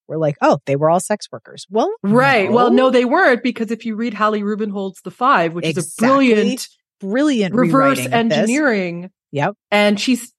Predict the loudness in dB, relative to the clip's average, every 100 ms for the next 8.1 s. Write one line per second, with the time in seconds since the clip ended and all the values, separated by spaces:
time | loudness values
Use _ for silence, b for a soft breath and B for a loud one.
0 | _ -20 -20 -20 -2 0 2 0 2 2
1 | 2 2 2 2 2 0 -2 -4 -8 -8
2 | -6 -6 -4 -2 0 2 2 2 0 -2
3 | -4 -4 -2 -4 -6 _ -2 -2 0 2
4 | 4 4 4 0 0 -4 -4 -8 -12 _
5 | _ _ -2 -2 2 0 2 2 2 -2
6 | 0 0 0 -2 -6 -2 -2 0 -2 0
7 | 2 2 0 0 0 0 0 0 0 0
8 | 0